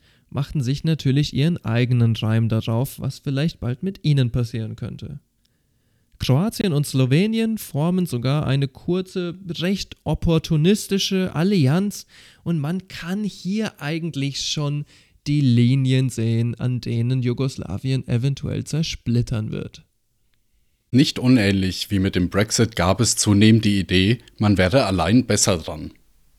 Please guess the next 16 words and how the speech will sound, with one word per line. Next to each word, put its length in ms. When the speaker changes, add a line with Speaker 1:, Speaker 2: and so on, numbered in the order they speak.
Speaker 2:
Kann 160
man 160
ja 80
fast 300
verstehen. 640
Die 80
Macht 300
des 140
Zentrums 520
war 120
im 100
Jahr 160
neunzehnhundertneunzig 920
schließlich 440
völlig 440
erschöpft. 580